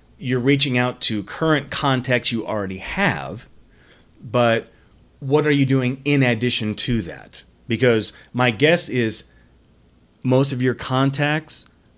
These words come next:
are not people from other countries. And I think one of the things that's very fascinating is how you've been able to get so many guests on your show that are literally from all over the world. And folks, you really should listen to Ethan's show, 'cause the very first show,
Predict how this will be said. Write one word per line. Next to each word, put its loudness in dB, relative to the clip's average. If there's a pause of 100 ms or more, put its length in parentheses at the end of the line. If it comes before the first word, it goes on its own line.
(160)
are 0
not 0
people 0
from -4
other -2
countries. -8 (160)
And -2
I 0
think -4
one 0
of 0
the -4
things -2
that's -6
very -4
fascinating -2
is -6 (240)
how 0
you've 0
been -2
able -2
to -12
get 0
so -4
many 0
guests -2
on -2
your -2
show 0 (200)
that -2
are 0
literally 4 (120)
from 0
all 4
over 4
the 4
world. 2 (220)
And -8
folks, 2 (580)
you 0
really 10
should 4
listen 6
to 2
Ethan's 0
show, 2
'cause -8
the 0
very 6
first 2
show, 4